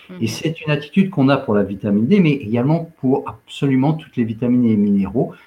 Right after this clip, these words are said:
Speaker 2: Il y a quelques indications médicales, bon, les f-, la vitamine B neuf, les folates,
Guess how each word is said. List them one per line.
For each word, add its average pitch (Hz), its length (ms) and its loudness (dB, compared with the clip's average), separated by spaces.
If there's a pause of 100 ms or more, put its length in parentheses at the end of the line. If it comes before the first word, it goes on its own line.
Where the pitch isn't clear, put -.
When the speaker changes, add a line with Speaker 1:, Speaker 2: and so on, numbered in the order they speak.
(260)
Speaker 2:
Il 113 60 -2
y 156 60 4
a 214 60 4
quelques 147 440 0
indications 104 680 -2 (140)
médicales, 101 640 -2
bon, 80 60 -12
les 78 100 -12
f-, - 40 -20 (360)
la - 60 -20 (260)
vitamine 101 360 -2
B 98 80 0
neuf, 131 360 2
les 87 80 -12
folates, 113 500 -2